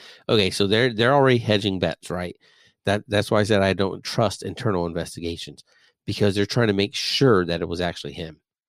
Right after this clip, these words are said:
Like, why else would, why would anyone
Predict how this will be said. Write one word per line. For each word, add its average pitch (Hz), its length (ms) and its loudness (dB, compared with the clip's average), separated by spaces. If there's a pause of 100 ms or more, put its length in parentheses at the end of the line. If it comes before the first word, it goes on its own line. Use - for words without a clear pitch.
(960)
Like, 104 220 -4
why 110 640 0
else 123 440 -4
would, 92 480 -4 (840)
why 113 640 0
would 110 500 2
anyone 90 680 -6